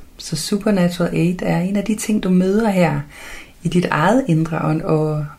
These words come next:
og ved egentlig bare at gå ind og kigge efter det, vil du formentlig blive overrasket over alt det, du, der er til rådighed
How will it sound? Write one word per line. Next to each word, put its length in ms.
og 140
ved 80
egentlig 300
bare 240
at 80
gå 80
ind 160
og 80
kigge 280
efter 260
det, 180
vil 140
du 100
formentlig 460
blive 160
overrasket 640
over 220
alt 220
det, 160
du, 140
der 60
er 40
til 140
rådighed 420